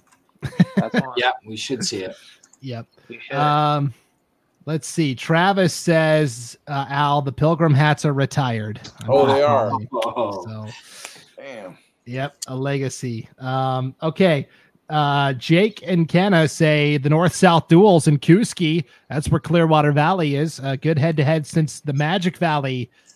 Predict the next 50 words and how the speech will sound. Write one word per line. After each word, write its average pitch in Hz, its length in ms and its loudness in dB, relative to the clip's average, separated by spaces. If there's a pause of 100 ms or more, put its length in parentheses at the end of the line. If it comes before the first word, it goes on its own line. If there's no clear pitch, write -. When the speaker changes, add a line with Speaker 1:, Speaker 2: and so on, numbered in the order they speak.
Speaker 3:
uh, 123 180 -6
Classic 139 460 -4
was - 120 -8
canceled, 156 520 -4
right? 151 200 -2
That's 147 300 -8 (100)
Wendell's 156 400 -4
big 139 180 -2
event 135 280 -2
that 147 100 -6
got 127 200 -6
wiped 135 360 -4
out 147 220 0 (360)
by 147 160 -2
the 131 100 -4
weather 143 380 -2
a 131 60 -6
couple 143 280 -4
of 127 40 -2
weeks 147 200 -4
ago. 131 160 -6
That's 135 280 -10
a 120 240 -8
good 143 240 -4
two 160 200 0
A, 135 120 -2
one 147 240 0
A. 135 160 0
So 147 160 -4
I'm 131 100 -4
glad 151 220 -2
to 151 80 -4
see 160 180 -6
some 131 180 -12
one 147 220 -2
A 139 140 -4
teams 135 420 -2 (360)
going 160 220 4
up 160 180 0
to 135 100 -6
Kuski 185 680 0
this 135 240 -4
weekend, 135 500 -2
right 147 220 -2
there 156 160 0
along 151 400 2
the, 143 160 -4 (400)
along 175 300 -2
the 180 80 0
river. 196 440 -2